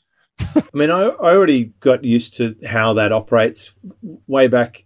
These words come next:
Speaker 2: in the early days of search engine optimization, you could see all the search queries that people were using to find your website, and then they started obfuscating that. It seems like you've gotta come up with a way of doing business that isn't overly reliant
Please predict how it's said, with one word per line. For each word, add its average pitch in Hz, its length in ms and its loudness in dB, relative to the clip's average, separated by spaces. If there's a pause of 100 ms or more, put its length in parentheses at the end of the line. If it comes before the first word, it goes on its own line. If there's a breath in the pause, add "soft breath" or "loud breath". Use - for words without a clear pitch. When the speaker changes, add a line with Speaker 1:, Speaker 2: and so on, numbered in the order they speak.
(100)
Speaker 2:
in 123 140 -4
the 120 140 2
early 135 180 4
days 117 240 2
of 110 100 -10
search 120 320 -2
engine 113 260 -2
optimization, 117 920 -2
you 117 120 -4
could 113 180 -6
see 127 400 2
all 117 240 2
the 107 100 -4
search 127 380 0
queries 110 480 -2
that 117 180 -2
people 113 260 -2
were 107 80 0
using 107 260 0
to 110 60 -8
find 104 300 -6
your 104 100 -2
website, 113 440 2
and 113 100 -2
then 123 100 -2
they 120 140 2
started 107 420 -2
obfuscating 110 760 -2
that. 113 200 -10 (180)
It - 160 -4
seems 170 400 -2
like 131 220 0 (180)
you've 139 200 -10
gotta 180 240 2
come 160 240 -8
up 147 180 -6
with 135 200 2
a 123 300 2
way 123 260 4
of 117 100 2
doing 120 280 0
business 113 420 -4
that 123 140 2
isn't 131 380 -4 (480)
overly 143 380 2
reliant 113 760 -4